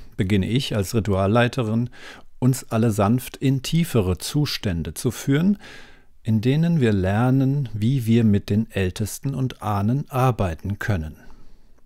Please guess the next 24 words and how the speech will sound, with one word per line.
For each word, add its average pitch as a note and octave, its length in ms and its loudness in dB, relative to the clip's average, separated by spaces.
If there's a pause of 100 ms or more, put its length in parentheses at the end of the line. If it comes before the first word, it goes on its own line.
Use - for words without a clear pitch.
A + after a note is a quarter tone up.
(400)
Wir G#2 100 0
lernen, B2 380 4 (520)
wie C3 200 0
man C#3+ 320 4
auf B2+ 200 -6
ihre A2 280 0
Weisheit G#2+ 480 2
und A2 160 0
ihren G#2+ 240 0
Rat F#2+ 420 -2
hört, A2 640 -2 (520)
wie G#2 140 4
man G#2+ 240 6
durch G2+ 200 2
die G2 140 -2
Zeit C3+ 420 -2
reist, A2+ 540 0 (380)
und C#3+ 420 2
wir D#3 120 0
erfahren, A#2+ 640 0 (240)
wem A2 420 2
die G#2+ 160 2
Pilzstimme F#2+ 720 -2
gehört. F2 540 -8